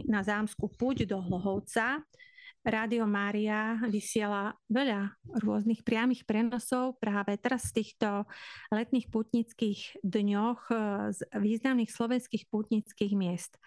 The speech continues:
A pretože, e, v Hlohovci sme boli my,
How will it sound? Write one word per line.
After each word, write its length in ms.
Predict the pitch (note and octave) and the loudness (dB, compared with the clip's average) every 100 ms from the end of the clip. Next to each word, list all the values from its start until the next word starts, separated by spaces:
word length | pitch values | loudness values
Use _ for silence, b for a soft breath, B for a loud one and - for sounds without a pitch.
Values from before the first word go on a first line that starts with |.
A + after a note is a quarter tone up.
| B B B B B _ _ | B B B B B _ _
A 240 | A3 G3+ G#3 - | -2 0 -2 0
pretože, 720 | C4+ D4 A#3+ G#3+ A3 A3+ - | -2 0 0 2 2 0 -2
e, 120 | - G#3+ G#3 G3+ G3+ | 0 0 2 0 -2
v 60 | |
Hlohovci 640 | G3 G#3+ A#3 B3 - A#3 A3+ | 0 0 0 -2 0 0 0
sme 160 | A3 | 0
boli 320 | G3+ G3 F3+ F#3 | 0 0 -2 -2
my, 400 | F3+ G3+ D4 | 0 2 0